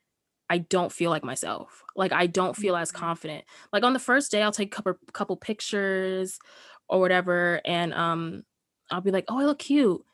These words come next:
Speaker 1: But then after, like, two or three days, my confidence slowly starts to go lower and lower 'cause I'm like, "This doesn't feel like me." When if you
Speaker 2: Mm-hmm.
Speaker 1: would have asked me this, like, how old am I? Twenty-one? If you would have asked me this even, like, even, like, five or six years ago,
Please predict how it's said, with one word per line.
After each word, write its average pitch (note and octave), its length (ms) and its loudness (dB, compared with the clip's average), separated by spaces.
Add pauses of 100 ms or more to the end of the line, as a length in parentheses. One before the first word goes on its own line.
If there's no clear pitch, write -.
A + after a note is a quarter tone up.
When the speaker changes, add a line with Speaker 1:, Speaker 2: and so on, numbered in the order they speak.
(340)
Speaker 1:
But A#3 120 4
then A#3+ 320 4
after, G#3 340 0
like, C#4+ 220 0
two A3 300 2
or A#3 80 4
three G#3+ 200 2
days, F#3+ 360 4
my F3+ 120 2
confidence F#3+ 500 -2
slowly F3+ 440 0
starts G#3 260 -2
to G3+ 80 -4
go F3+ 160 2
lower F3 460 0
and G#3+ 140 2
lower G3+ 280 4
'cause F3 160 -4
I'm F3+ 140 -2
like, E3 240 -2
"This F3+ 100 -10
doesn't G3+ 220 -2
feel F#3+ 140 0
like E3+ 120 -4
me." F3 440 -2 (680)
When G3 180 6
if F#3 100 -2
you A3 80 2
Speaker 2:
Mm-hmm. A3+ 40 2
Speaker 1:
would A3 80 8
have F#3+ 80 0
asked F#3+ 240 2
me G3+ 120 4
this, F#3 220 0
like, D#3+ 220 -4
how F#3+ 120 0
old F3+ 80 0
am E3 60 -4
I? D#3+ 100 -6
Twenty-one? F#3 440 -2
If F3+ 100 -8
you G3 80 0
would F#3+ 60 -2
have F3 80 -2
asked E3+ 120 -6
me F3 100 -4
this - 220 -8 (500)
even, D4+ 220 2
like, F#3+ 320 0 (1120)
even, B3+ 220 0
like, G4+ 140 -2
five G3 280 2
or G#3+ 60 -2
six - 320 -8
years E3+ 200 -4
ago, - 380 -10